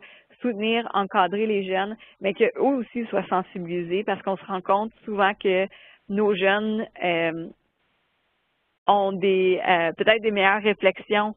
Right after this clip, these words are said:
que certains adultes dans leur école. Puis c'est important de travailler, euh, sur les deux niveaux, puis au niveau encore plus haut, au niveau des, des conseils scolaires.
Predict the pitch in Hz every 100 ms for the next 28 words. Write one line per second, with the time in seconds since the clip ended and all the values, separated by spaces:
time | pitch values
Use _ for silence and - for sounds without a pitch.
0 | - - - 208 202 202 220 202 185 196
1 | 190 185 180 180 - 196 214 - - 196
2 | 185 185 208 - 190 175 170 175 185 -
3 | - _ - 165 165 - 202 190 175 196
4 | 190 180 214 - 208 185 175 196 196 196
5 | - 185 - - 185 185 180 175 180 180
6 | 170 - - 175 - 175 - 175 - 156
7 | - -